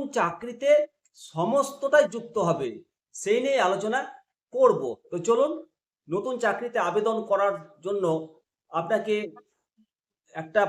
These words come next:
পদ্ধতি মেনটেন করতে হবে। যখন বেটার চান্স পেয়ে রাজ্য সরকার অথবা কেন্দ্র সরকারের উচ্চ কোনো পদে আবেদন করতে চান, তখন আপনাকে বিষয়টা মনে রাখতে হবে যে আপনার অ্যাপয়েন্টমেন্ট অথরিটি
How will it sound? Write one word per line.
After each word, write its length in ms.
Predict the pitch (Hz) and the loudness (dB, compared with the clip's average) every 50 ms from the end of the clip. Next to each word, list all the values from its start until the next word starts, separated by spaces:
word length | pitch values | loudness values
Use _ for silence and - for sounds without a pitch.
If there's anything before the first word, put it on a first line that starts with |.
| - - - | 0 -4 -2
পদ্ধতি 400 | 190 185 160 165 214 220 233 240 214 | -2 -2 -2 0 -4 -4 -2 -4 -4
মেনটেন 380 | 185 170 160 160 160 196 180 165 | 0 0 2 2 2 0 -2 0
করতে 280 | 170 180 175 _ - 185 | -2 -4 -6 _ -4 -2
হবে। 300 | 151 143 - - 220 254 240 196 160 - | 0 0 2 2 2 2 2 0 -4 -4
যখন 240 | 170 160 160 190 190 190 170 160 - - - _ _ _ _ | -4 -2 0 0 -2 -2 -4 -10 -14 -20 -20 _ _ _ _
বেটার 360 | 107 160 175 - 226 220 214 220 - | -6 -4 -2 2 4 4 4 4 0
চান্স 220 | 208 196 202 - - - | 0 0 0 -2 -6 -4
পেয়ে 220 | 202 196 190 190 185 180 - - _ - | -2 2 4 4 4 2 -4 -14 _ -8
রাজ্য 380 | - 151 170 175 - - 214 214 | -4 0 0 0 0 0 -2 -4
সরকার 360 | - 190 190 180 - 185 185 175 | -2 -2 -4 -2 -2 0 0 0
অথবা 280 | 170 175 185 185 185 180 - 170 | 0 -2 -2 -2 -2 -2 0 -2
কেন্দ্র 280 | 160 160 170 202 190 | -2 0 0 -2 -4
সরকারের 500 | 165 180 175 170 170 - 185 180 185 180 175 _ _ _ _ _ - | -2 -4 -4 -4 -2 -2 -2 -2 -2 -2 -4 _ _ _ _ _ -6
উচ্চ 240 | 170 175 - - - 220 | -6 -6 -6 -4 -4 -2
কোনো 220 | 202 202 202 190 - - - | 0 0 0 0 -2 -2 -4
পদে 340 | 165 175 185 175 233 226 175 139 123 - - 170 - - _ | 0 0 2 4 6 6 6 4 2 -2 -6 -8 -8 -8 _
আবেদন 400 | - 127 151 185 214 214 254 240 226 | -4 -4 0 0 2 2 2 0 0
করতে 360 | 240 190 170 - - 170 160 160 160 | 0 -2 -4 -4 -2 -4 -4 -4 0
চান, 200 | 165 156 180 233 254 226 - _ _ _ _ _ | 2 2 2 2 0 -6 -12 _ _ _ _ _
তখন 260 | - 190 190 - 240 233 | -2 -2 0 0 0 0
আপনাকে 300 | 208 - - 220 208 202 | 0 0 0 0 0 0
বিষয়টা 380 | 175 175 170 170 214 220 214 208 | -2 -2 -2 -2 -2 2 2 2
মনে 260 | 170 156 165 214 262 262 | 2 4 4 4 4 4
রাখতে 280 | 247 - - - 160 | 4 2 2 -2 -4
হবে 260 | 139 143 135 190 233 254 240 - - - _ _ | -4 -4 2 4 4 4 4 0 -8 -12 _ _
যে 140 | 151 220 247 220 | -2 0 2 2
আপনার 420 | 165 160 165 165 220 233 233 220 - - _ - | 2 0 -4 -2 0 2 2 2 0 -4 _ -12
অ্যাপয়েন্টমেন্ট 920 | 151 160 175 180 180 - - 233 240 262 262 262 269 269 277 277 269 269 240 220 269 - _ _ _ _ _ | -4 -2 -2 -2 -2 -6 0 2 4 4 4 4 2 2 0 0 0 -2 -6 -8 -14 -20 _ _ _ _ _
অথরিটি 600 | 151 175 185 - 220 247 254 247 - 233 208 | -6 -6 -4 2 4 4 4 4 4 0 -4